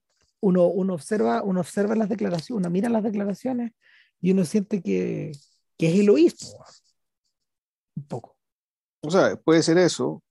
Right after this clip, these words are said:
Speaker 2: y puede ser también el hecho de que en realidad difícilmente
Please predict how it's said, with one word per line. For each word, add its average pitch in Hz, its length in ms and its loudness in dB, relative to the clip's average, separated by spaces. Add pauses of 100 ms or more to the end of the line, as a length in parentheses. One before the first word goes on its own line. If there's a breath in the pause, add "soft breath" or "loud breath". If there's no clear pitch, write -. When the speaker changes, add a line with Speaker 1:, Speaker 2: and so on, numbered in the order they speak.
(180)
Speaker 2:
y 120 100 -2
puede 131 180 4
ser - 160 -2
también 131 340 -2
el 131 120 2
hecho 135 260 -2
de 123 160 0
que 123 120 -2
en 120 100 -2
realidad 131 520 0 (180)
difícilmente 151 1200 -4